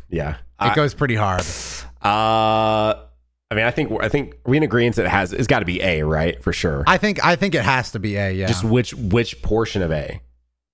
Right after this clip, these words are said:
Speaker 2: Just the th-, my thing is, like, it is, it is just, I, I know that it goes hard, and it is the only one with a collection of characters and a thank you.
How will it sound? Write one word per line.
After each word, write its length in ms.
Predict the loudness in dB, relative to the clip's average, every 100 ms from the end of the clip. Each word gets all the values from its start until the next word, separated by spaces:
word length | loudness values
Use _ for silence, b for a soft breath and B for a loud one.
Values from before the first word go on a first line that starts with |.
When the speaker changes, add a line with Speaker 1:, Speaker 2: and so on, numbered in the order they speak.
| _ _ _
Speaker 2:
Just 160 | -4 -2
the 60 | -4
th-, 160 | -2
my 140 | 0 0
thing 200 | 0 0
is, 140 | 0
like, 140 | 0 0
it 80 | 0
is, 220 | -2 -2
it 120 | 0
is 260 | 0 0 -4
just, 480 | -2 0 0 -4 -6 -2
I, 240 | 2 2
I 40 |
know 220 | 4 2 2
that 240 | 0 0
it 120 | 0
goes 180 | 2 2
hard, 340 | 2 2 2 0
and 140 | 0
it 100 | 0
is 260 | 2 2 2
the 120 | 0
only 280 | 2 2 2
one 200 | 2 2
with 120 | 0
a 40 | 0
collection 420 | 0 0 2 0
of 100 | 0
characters 380 | 2 2 0 -2
and 160 | 0 0
a 60 |
thank 320 | 0 -2 0
you. 220 | -2 -2